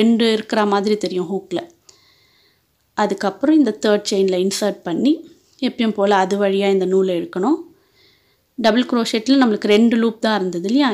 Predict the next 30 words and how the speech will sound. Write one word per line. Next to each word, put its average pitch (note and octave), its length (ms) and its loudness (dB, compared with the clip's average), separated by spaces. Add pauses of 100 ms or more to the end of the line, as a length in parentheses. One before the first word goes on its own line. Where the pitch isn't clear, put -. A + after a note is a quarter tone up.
இதுல A#3 220 0
மூணு A#3 420 4
லூப் G#3+ 260 0
வரும் F#3 300 -2
ஹூக்ல. G3 320 -6 (840)
திரும்ப G#3+ 240 0 (100)
yarn G3+ 320 4
ஓவர் C4 260 2 (380)
ரெண்டு B3+ 300 6
ரெண்டு A#3 260 4
லூப்பா F#3 240 0 (120)
டிராப் F#3+ 300 0
பண்ணணும். F3 320 -4 (560)
இப்போ - 140 -8
முதல் G#3 380 2 (100)
ரெண்டு G3+ 260 0
லூப் G#3 240 0
வழியா G3 280 2
இப்படி F#3 180 -2
எடுத்துருங்க. F3+ 480 -2 (680)
இப்போ G4 200 -6 (220)
ரெண்டு A3+ 260 2
லூப் G#3+ 280 -2
வந்துரும் E3 400 -4
ஹூக்ல. G#3 320 -4 (1040)
திரும்ப A3 280 0
yarn G3 320 2 (100)
ஓவர், A#3 320 0 (2250)
டிராப் G#3+ 380 2
டூ G3+ 100 -2